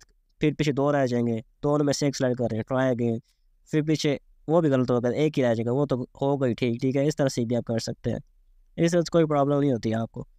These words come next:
ठीक है। अभी देखिए आखिरी आंसर था, सबमिट करते हैं, सबमिट हो जाएगा। कांग्रेचुलेशन, कांग्रेचुलेशंस, ठीक है। ये देख सकते हैं ये कोर्स भी मेरा कंप्लीट हो चुका है। टोटल कितने मिनट लगे हैं? टोटल जो है ना, वो मेरे लगे होंगे टेन मिनट्स लगे होंगे, ठीक है। तो इस तरह से आप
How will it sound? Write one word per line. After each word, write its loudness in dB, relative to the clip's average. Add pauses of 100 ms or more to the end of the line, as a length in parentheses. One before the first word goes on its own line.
(420)
ठीक -2
है। 2
अभी 2
देखिए 2
आखिरी 0
आंसर 2
था, -2
सबमिट 0
करते -2
हैं, 0 (880)
सबमिट 2
हो 2
जाएगा। 0
कांग्रेचुलेशन, 0 (500)
कांग्रेचुलेशंस, 0
ठीक -2
है। 2
ये 0
देख 0
सकते -2
हैं 2
ये 2
कोर्स 0
भी -6
मेरा 0
कंप्लीट -2
हो -2
चुका -4
है। -2
टोटल -2
कितने 0
मिनट 2
लगे -4
हैं? -2
टोटल 0
जो 0
है 2
ना, 2
वो 0 (240)
मेरे 0
लगे 0
होंगे 0
टेन 0
मिनट्स -2
लगे -2
होंगे, -2
ठीक -10
है। -4 (880)
तो 0
इस 2
तरह 2
से -2
आप 0